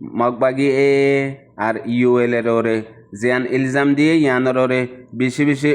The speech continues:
মুজম্মত গরের হেন হই হদ্দে আরো ফর্টি ফাইভ রাইটে মগবাগি এ আর দে ইউএল এর ওরে জিয়ান ইলজাম লাগাইয়ে ইনসানি হক মারি করে দে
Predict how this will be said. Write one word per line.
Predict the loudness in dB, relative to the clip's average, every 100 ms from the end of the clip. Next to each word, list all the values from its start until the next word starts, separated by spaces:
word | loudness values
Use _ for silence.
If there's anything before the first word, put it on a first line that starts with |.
| 0
মুজম্মত | 0 0 0 0 0
গরের | 0 0 0 -2 -6
হেন | -4 -2
হই | -2 0 0 -2 -10 -20 _
হদ্দে | -2 -2 0 0
আরো | 2 0 -2 -10 -20 _ _ _ -6
ফর্টি | -4 -2 -2
ফাইভ | -2 -2
রাইটে | 0 0 0 0 0 -4 -20 -6
মগবাগি | -2 0 0 -2 0 0 0 -2
এ | 0 0
আর | 0 0
দে | -2 0
ইউএল | 0 2 0 0
এর | 0
ওরে | 0 0 0
জিয়ান | 0 0 0 -4 -12 -6
ইলজাম | -2 0 0 2 2
লাগাইয়ে | 2 0 0 0 -2 -6 -10 -2
ইনসানি | -2 0 -2 0 -2
হক | -2 -4 -10 -14 -4
মারি | -2 0 0
করে | 0 -2 -2
দে | -2